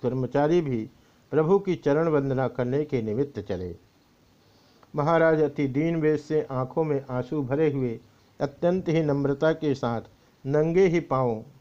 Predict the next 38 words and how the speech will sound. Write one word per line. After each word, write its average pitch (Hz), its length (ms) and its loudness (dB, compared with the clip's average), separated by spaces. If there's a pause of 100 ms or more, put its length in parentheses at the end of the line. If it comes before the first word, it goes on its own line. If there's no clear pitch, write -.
प्रभु 139 280 0
के 151 180 -4
समीप 131 360 -2
जा 117 260 -6
रहे 117 240 -4
थे। 101 240 -10 (920)
उन्होंने 165 380 2
दूर 165 300 2
ही 180 140 2
पालकी 143 480 0
छोड़ 135 340 -2
दी 110 240 -8 (880)
और 156 200 0
पैदल 151 420 0
ही 175 140 4
प्रभु 143 360 0
के 151 180 -4
समीप 127 420 -4
पहुँचे। 101 400 -8 (920)
पहुँचते 170 420 0
ही 170 140 4
वे 156 200 2
अधीर 147 400 0
होकर 147 300 2
प्रभु 139 360 -2
के 147 160 0
पाद 139 460 -2
पद्मों 131 300 -4
में 117 200 -4
गिर 131 120 -2
पड़े। 101 420 -6 (1000)
महाराज 156 440 2
को 151 100 0
अपने 139 260 -2
पैरों 151 380 2
में 143 220 0
पड़े 135 260 4
देखकर 147 500 2